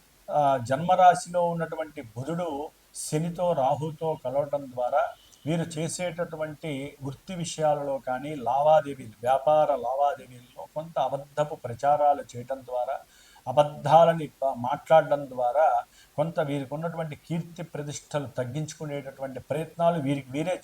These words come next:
చేసుకునేటువంటి పరిస్థితులు కలుగుతాయి. దాని వలన భార్యతో కూడా, అంటే భార్య చెప్పినటువంటి సలహాలు వీరు పాటించకపోవటం ద్వారా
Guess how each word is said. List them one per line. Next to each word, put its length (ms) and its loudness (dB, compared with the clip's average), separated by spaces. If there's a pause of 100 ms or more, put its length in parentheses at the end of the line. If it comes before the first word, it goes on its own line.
చేసుకునేటువంటి 800 -12
పరిస్థితులు 440 -14
కలుగుతాయి. 800 -6 (480)
దాని 240 6
వలన 480 0 (300)
భార్యతో 800 4
కూడా, 180 0
అంటే 180 0
భార్య 520 2
చెప్పినటువంటి 720 -6
సలహాలు 520 2
వీరు 220 -4 (100)
పాటించకపోవటం 920 -4
ద్వారా 500 2